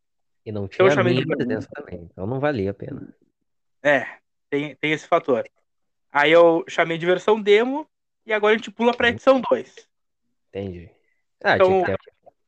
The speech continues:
Speaker 1: versão demo e versão Deus.
Speaker 2: Bah,
Speaker 1: Acontece
Speaker 2: aí, aí,
Speaker 1: toda
Speaker 2: aí eu
Speaker 1: hora.
Speaker 2: perdi o time. Não, não perdi, <laughs> porque,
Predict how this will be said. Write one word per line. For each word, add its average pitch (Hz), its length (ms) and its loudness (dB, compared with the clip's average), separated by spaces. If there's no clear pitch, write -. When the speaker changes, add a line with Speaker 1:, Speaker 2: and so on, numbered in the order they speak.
Speaker 1:
versão 98 480 -4
demo 156 300 2
e 147 40 0
versão 131 360 -2
Deus. 113 520 0
Speaker 2:
Bah, 143 280 4
Speaker 1:
Acontece 135 340 -4
Speaker 2:
aí, 143 160 2
aí, 139 60 -2
Speaker 1:
toda 143 160 2
Speaker 2:
aí 147 100 0
eu 175 80 2
Speaker 1:
hora. - 80 -4
Speaker 2:
perdi 175 240 2
o 180 60 0
time. 135 420 -2
Não, 294 100 6
não 285 120 2
perdi, 208 360 4
<laughs> - 40 -20
porque, - 240 0